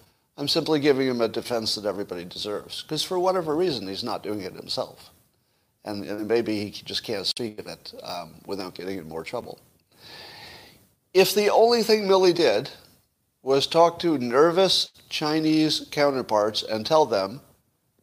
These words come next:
there's no real risk here, what's the problem? Go. All right, so just take this as an assumption, not a fact. This is sort of a mental experiment. If the only thing he did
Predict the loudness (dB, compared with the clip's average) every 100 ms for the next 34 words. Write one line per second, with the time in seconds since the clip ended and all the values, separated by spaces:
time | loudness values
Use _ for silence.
0 | _ -4 -4 0 4 4 6 4 4 2
1 | 0 0 -4 -4 -10 _ _ _ _ _
2 | _ _ _ _ _ _ _ _ _ -4
3 | -2 -2 2 4 4 4 -8 -20 -2 -2
4 | -2 -6 _ _ _ _ _ _ _ _
5 | _ _ _ -2 0 2 2 2 -2 -14
6 | -20 -20 -4 -2 2 2 4 2 2 0
7 | -2 -2 0 0 0 -2 0 0 2 0
8 | 0 -6 -18 -14 -8 -8 -4 -4 -2 -4
9 | -4 -6 -8 -10 -10 -10 -10 -16 -20 -20
10 | -20 -20 _ _ 2 2 2 0 2 2
11 | 2 0 0 0 -2 -2 -6 -6 -10